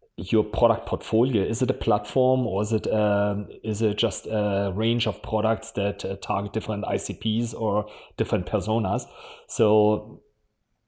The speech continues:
uh, in short, to answer your question, I think, Milka, um, I recommend looking for the quick wins, what's currently working.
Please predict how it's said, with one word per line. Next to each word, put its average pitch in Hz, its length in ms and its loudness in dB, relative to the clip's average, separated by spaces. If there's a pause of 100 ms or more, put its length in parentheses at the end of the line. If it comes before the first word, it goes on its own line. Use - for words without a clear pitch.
(160)
uh, 110 260 0
in 117 120 0
short, 147 280 4
to 127 80 0
answer 113 220 0
your 107 120 2
question, 123 300 0
I 101 140 -2
think, 101 200 0
Milka, 113 380 2 (640)
um, 101 580 0 (420)
I 104 720 2 (720)
recommend 139 500 2
looking 120 220 0
for 107 160 0
the 95 60 0
quick - 260 -2
wins, 147 220 -2
what's - 160 -2
currently 113 380 -2
working. 113 480 -2